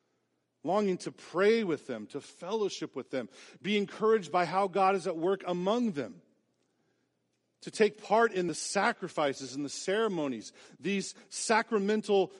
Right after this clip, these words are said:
procedures that help him feel the nearness of God and help him to fight his depression. He's longing for that, but he's far from home. And to top it all off, he's being taunted.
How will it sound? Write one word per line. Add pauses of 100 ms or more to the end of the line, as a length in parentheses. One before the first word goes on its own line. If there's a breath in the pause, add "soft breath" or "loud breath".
procedures
that
help
him
feel
the
nearness
of
God (160 loud breath)
and
help
him
to
fight
his
depression. (320 soft breath)
He's
longing
for
that, (1500)
but
he's
far
from
home. (1400)
And
to
top
it
all
off, (1900)
he's
being
taunted.